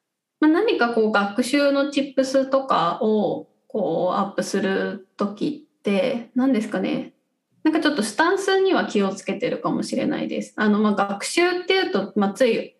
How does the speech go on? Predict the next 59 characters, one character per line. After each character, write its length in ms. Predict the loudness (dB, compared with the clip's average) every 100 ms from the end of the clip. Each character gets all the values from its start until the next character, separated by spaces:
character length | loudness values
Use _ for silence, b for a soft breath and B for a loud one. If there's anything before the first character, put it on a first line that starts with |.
| _
教 100 | -4 -2 0 2
え 160 | 4
る、 40 | 4 2 2
教 140 | 2
わ 140 | 2 2
る 120 | 2
み 140 | 0
た 120 | -2 -4
い 60 |
な、 120 | -4
こ 240 | -4 -4 -4
う、 20 |
立 200 | -6 -6
場 160 | -4 -2
だ 80 | -4
っ 120 | -4
た 120 | -4
り、 240 | -4 -6 B B B B
こ 80 | -6
う、 20 |
先 240 | 0 0 2
生 180 | 0 0
的 240 | 0 0
な 260 | 0 0 B B _
感 260 | 0 0 0
じ 100 | 2
で 380 | 2 2 -2 -4
教 220 | -2 0
え 80 | 0
た 160 | 0
り 240 | -2 -4 -8
っ 60 | -6
て 80 |
い 100 | -2 -2
う、 60 |
ま 220 | -2 -4
あ、 40 | -6
ス 80 | -2
タ 160 | 0
イ 20 | 2
ル 80 |
も 140 | 0 0
も 120 | -2
ち 120 | 0
ろ 140 | 0 2
ん 40 |
あ 80 | 2
る 140 | 2
と 80 | 0
は 60 | 0
思 220 | 2 2
う 40 | 2
ん 20 |
で 100 | -2
す 140 | -4 -6
け 120 | -2
ど、 340 | 0 0 -4 B B B B B _ _
た 100 | -2
だ、 400 | 0 0 -4